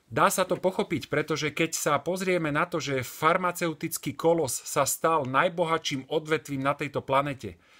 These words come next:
len logické vysvetlenie nám hovorí, že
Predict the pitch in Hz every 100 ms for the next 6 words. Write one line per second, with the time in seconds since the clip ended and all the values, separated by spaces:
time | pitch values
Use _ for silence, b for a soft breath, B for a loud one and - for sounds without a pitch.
0 | b b 120 143 135 139 180 180 - 151
1 | 127 156 147 139 127 123 135 143 B B
2 | B 123 127 127 156 139 123 131 143 b
3 | b - 101 123 107